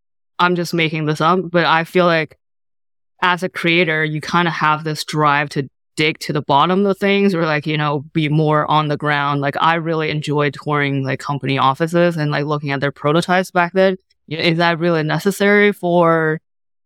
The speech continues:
um, investments? I wouldn't say a hundred percent necessary, but I, I feel like for me, it's like, okay, it's really important for me to understand, like, this, like, how everything works. Um, and I feel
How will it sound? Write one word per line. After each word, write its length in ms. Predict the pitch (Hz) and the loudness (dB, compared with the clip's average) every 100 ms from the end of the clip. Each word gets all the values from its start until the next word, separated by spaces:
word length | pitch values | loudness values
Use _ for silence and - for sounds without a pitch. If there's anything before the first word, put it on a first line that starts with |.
| - | -2
um, 480 | 156 151 143 143 - | 0 2 0 -4 -2
investments? 640 | 156 160 185 226 240 226 - | 0 2 0 0 -2 0 0
I 80 | |
wouldn't 200 | 156 175 | 0 0
say 200 | 160 160 | -2 -2
a 80 | 151 | 0
hundred 240 | 139 151 143 | -2 -4 -4
percent 340 | 143 135 143 | -2 -2 -2
necessary, 540 | 143 143 165 185 196 | -2 -4 0 4 4
but 200 | 185 156 - _ | 2 -2 -4 _
I, 140 | 85 - | -14 -4
I 120 | 170 | -4
feel 160 | 143 170 | 0 0
like 160 | 160 | 0
for 160 | - 165 | 0 0
me, 160 | 165 | 2
it's 100 | 170 | 0
like, 160 | 160 156 - | 0 -4 -2
okay, 220 | 165 156 | -2 0
it's 140 | 151 | 0
really 200 | 160 175 | 2 2
important 460 | 165 151 - 156 151 | 2 -2 -4 -4 -4
for 140 | - | -4
me 160 | 143 139 | -4 -4
to 200 | - - | -6 -4
understand, 640 | 147 139 143 - 139 139 127 | -2 -2 -2 -2 -2 -2 -2
like, 200 | 135 - | -4 -2
this, 240 | 131 - _ _ _ _ | -4 -6 _ _ _ _
like, 100 | - | -6
how 240 | - 151 156 | 0 0 0
everything 480 | 151 147 139 143 135 | -2 -4 -4 -6 -2
works. 420 | 151 233 - - _ _ _ | 0 0 -4 -14 _ _ _
Um, 500 | - 147 143 139 139 139 | -2 2 2 2 0 -2
and 220 | 151 143 | -2 0
I 160 | 143 | -2
feel 440 | 139 156 143 143 | -2 -2 -2 -2